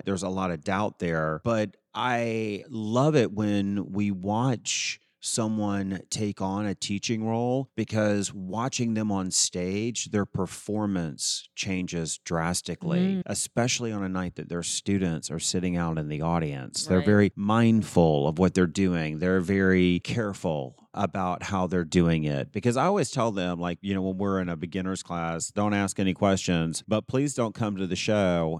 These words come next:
Speaker 1: And they come up to me afterwards that they ask questions. And I
Speaker 2: That
Speaker 1: was like,
Speaker 2: happened with
Speaker 1: <laughs>
Speaker 2: my class. They were like, "You know, you tell us not to ask questions, but then I went to the show and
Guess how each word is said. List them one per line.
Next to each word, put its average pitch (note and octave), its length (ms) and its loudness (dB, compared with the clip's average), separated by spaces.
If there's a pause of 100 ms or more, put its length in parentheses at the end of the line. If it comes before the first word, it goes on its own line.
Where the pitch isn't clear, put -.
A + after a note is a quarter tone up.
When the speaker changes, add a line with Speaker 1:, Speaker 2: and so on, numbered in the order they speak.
Speaker 1:
And G2+ 160 -2
they G2 80 -2
come A2 220 -2
up F#2+ 120 -6
to G#2+ 80 -6
me F#2+ 120 -4
afterwards F#2+ 520 -2
that F2+ 140 -4
they A3+ 160 0
ask G3+ 240 -2
questions. C#3+ 720 -2
And B2 160 -6
I B2 60 2
Speaker 2:
That C#4 160 2
Speaker 1:
was B3 40 -4
like, D4+ 100 2
Speaker 2:
happened C4 440 -2
with - 140 -2
Speaker 1:
<laughs> - 20 -10
Speaker 2:
my B3 160 -2
class. C4+ 420 -4
They G#3+ 140 -8
were G#3+ 80 -6
like, G#3 200 -6
"You B3 80 -4
know, C4 340 0
you G#3 100 -4
tell C#4 160 6
us C#4+ 80 0
not C#4+ 160 2
to A#3+ 80 2
ask A3+ 240 2
questions, A#3 400 0
but F#3+ 100 0
then G#3+ 100 0
I D#4 100 2
went D#4+ 140 2
to C#4+ 60 2
the A3+ 120 4
show C4 320 2
and G3 160 2